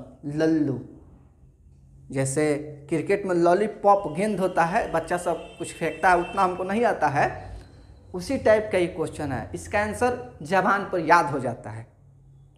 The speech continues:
ठीक है, चलो, ज़्यादा एक्स-, अ, इस पर बात नहीं करेंगे, क्वेश्चन भी कराता है।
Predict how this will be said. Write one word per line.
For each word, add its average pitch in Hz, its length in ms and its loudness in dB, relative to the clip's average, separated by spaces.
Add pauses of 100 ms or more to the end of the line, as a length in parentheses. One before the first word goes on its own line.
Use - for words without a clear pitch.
(100)
ठीक 240 160 2
है, 131 420 -4 (120)
चलो, 175 200 2
ज़्यादा 165 300 4
एक्स-, 180 240 2
अ, 143 480 -2
इस - 100 -12
पर 156 120 -2
बात 147 360 2
नहीं 196 120 0
करेंगे, 170 280 0
क्वेश्चन 151 300 -4
भी 135 120 -6
कराता 117 340 -10
है। - 260 -18